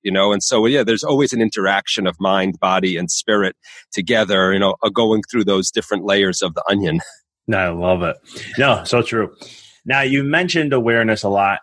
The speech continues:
Speaker 2: and, you know, in today's society, we are very tech-driven in so many ways, and it's only gonna continue to get more from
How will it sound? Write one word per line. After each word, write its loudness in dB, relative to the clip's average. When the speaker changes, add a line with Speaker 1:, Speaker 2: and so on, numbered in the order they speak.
Speaker 2:
and, 2
you -2
know, 2
in 0
today's 0
society, 0
we 0
are 0
very 0
tech-driven -2
in -6
so -4
many 2
ways, 0
and -4
it's -6
only 4
gonna 0
continue -4
to 0
get -2
more 0
from -10